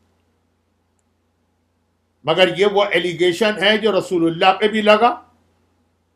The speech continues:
ٹوٹلی غلط، اور اسلام پر بھی یہ لگا اور ٹوٹلی غلط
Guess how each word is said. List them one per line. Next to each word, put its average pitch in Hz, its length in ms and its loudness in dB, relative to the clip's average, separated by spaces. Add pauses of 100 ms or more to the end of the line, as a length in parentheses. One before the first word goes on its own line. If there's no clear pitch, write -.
(160)
ٹوٹلی 214 600 2
غلط، 233 320 6 (2750)
اور 180 160 6
اسلام 175 420 2
پر 233 180 4
بھی 240 180 0
یہ 247 80 8
لگا 233 240 6
اور 262 100 6
ٹوٹلی 208 460 2
غلط 139 260 -2